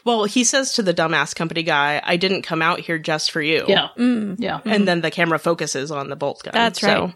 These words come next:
Speaker 3: Good, good point. Good point.
Speaker 2: Which is ironic because he runs out to save the company guy,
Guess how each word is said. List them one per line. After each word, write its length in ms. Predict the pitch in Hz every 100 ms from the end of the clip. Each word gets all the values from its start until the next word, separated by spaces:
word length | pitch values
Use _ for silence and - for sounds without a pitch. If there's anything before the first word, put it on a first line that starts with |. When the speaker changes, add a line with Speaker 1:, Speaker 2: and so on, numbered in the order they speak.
| -
Speaker 3:
Good, 180 | 208 214
good 160 | 208
point. 280 | 190 180 -
Good 120 | - -
point. 200 | - - _ _ _ _ _ _ _ _ _ _ - -
Speaker 2:
Which 160 | 269 311
is 80 | 285
ironic 500 | 269 247 269 175 -
because 260 | 240 226
he 80 | 226
runs 320 | 196 214 254
out 280 | 226 208 -
to 100 | -
save 520 | 180 - 190 190 185
the 80 | 151
company 500 | - - 220 196 143
guy, 460 | 131 151 135 120